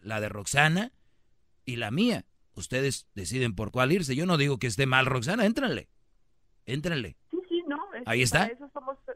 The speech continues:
Speaker 1: Y el
Speaker 2: cada
Speaker 1: di-, y,
Speaker 2: persona
Speaker 1: y,
Speaker 2: tiene
Speaker 1: y el
Speaker 2: su
Speaker 1: día de
Speaker 2: punto de
Speaker 1: mañana,
Speaker 2: vista.
Speaker 1: Roxana, que tengas tus hijos, les dicen, "Mi-, miras hijos que tienen con tu, con tu nuera, con tres chiquillos ahí,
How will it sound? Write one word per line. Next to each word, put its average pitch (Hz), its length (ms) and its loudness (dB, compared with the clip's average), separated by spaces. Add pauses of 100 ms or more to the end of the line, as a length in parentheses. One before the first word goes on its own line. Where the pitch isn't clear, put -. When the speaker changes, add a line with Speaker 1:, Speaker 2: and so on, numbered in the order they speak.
(120)
Speaker 1:
Y 123 140 -2
el 123 60 2
Speaker 2:
cada 269 160 6
Speaker 1:
di-, - 0 -
y, 127 220 2
Speaker 2:
persona 131 200 0
Speaker 1:
y, 131 60 -2
Speaker 2:
tiene 131 100 -8
Speaker 1:
y 127 120 2
el - 20 0
Speaker 2:
su 123 80 -2
Speaker 1:
día 160 100 2
de 175 80 4
Speaker 2:
punto 165 80 2
de 143 120 8
Speaker 1:
mañana, 156 260 6
Speaker 2:
vista. 143 100 6
Speaker 1:
Roxana, 139 600 4 (500)
que 101 140 -10
tengas 123 340 -2
tus 120 200 -6
hijos, 120 520 -4
les 98 160 -8
dicen, 104 320 -4
"Mi-, 113 140 -10
miras 120 340 -2
hijos 117 260 -2
que 98 120 -8
tienen 120 260 2
con 104 220 -2
tu, 101 480 -6
con 98 180 -8
tu 104 140 -6
nuera, 123 400 2
con 92 280 -8
tres 110 220 -4
chiquillos 120 580 0
ahí, 123 320 0